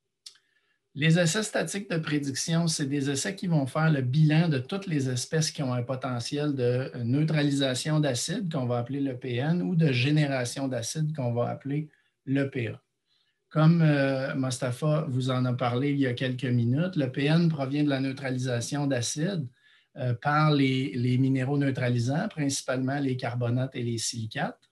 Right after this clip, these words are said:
alors que le P A, lui, va provenir de, des espèces génératrices d'acide, principalement la pyrite et la pyrrhotite,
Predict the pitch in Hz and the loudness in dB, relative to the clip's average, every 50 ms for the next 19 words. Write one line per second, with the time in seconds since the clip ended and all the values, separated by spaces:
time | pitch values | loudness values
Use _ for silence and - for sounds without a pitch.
0 | _ _ _ _ _ _ _ _ _ _ _ _ _ _ _ _ _ _ _ _ | _ _ _ _ _ _ _ _ _ _ _ _ _ _ _ _ _ _ _ _
1 | _ - - 123 120 135 147 151 - - 165 147 139 127 120 - 143 135 131 147 | _ -12 -4 -2 2 2 2 0 0 0 2 2 2 2 2 2 2 2 4 2
2 | 185 220 214 156 147 170 175 156 139 127 - 131 131 127 120 135 147 156 160 147 | 2 2 2 4 4 4 4 4 2 0 0 -2 -2 0 2 2 4 4 4 2
3 | 143 139 135 135 135 - - - - _ _ - 131 127 135 131 123 - - 160 | 2 0 0 -2 -4 -6 -12 -20 -20 _ _ -2 0 0 2 0 -2 0 2 2
4 | 156 143 147 143 143 135 131 127 120 123 - 143 135 135 127 131 120 120 - - | 4 4 4 4 2 2 2 0 -2 -2 -2 -4 -4 -2 -2 -2 -2 -2 -2 -2
5 | 165 214 269 180 127 - 147 156 165 170 160 160 - - - 165 160 156 151 160 | -4 -4 -4 -4 -6 -6 0 2 4 4 4 2 0 -2 0 2 2 4 4 4
6 | 165 165 160 147 131 - 143 139 135 151 156 160 147 131 127 123 127 135 127 123 | 4 6 4 4 2 0 -2 -4 -4 -2 -2 -2 -2 -2 -2 -2 -4 -4 -4 -2
7 | 120 117 - - 214 269 - | -4 -4 -4 -8 -10 -12 -12